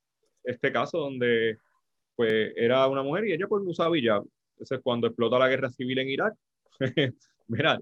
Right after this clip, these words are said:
eh, está, ahora nos estamos dividiendo por extremos, este,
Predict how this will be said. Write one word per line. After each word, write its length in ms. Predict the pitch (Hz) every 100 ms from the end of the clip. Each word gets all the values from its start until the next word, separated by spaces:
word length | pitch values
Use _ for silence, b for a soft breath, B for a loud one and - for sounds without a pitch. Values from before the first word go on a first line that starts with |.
| -
eh, 240 | 117 113 107
está, 160 | -
ahora 420 | 110 113 - 107 123
nos 120 | 120
estamos 220 | 117 107
dividiendo 280 | 113 117 120
por 120 | 123
extremos, 460 | 120 - 185 220 175 _ _ _ _
este, 760 | 123 113 - - 117 110 104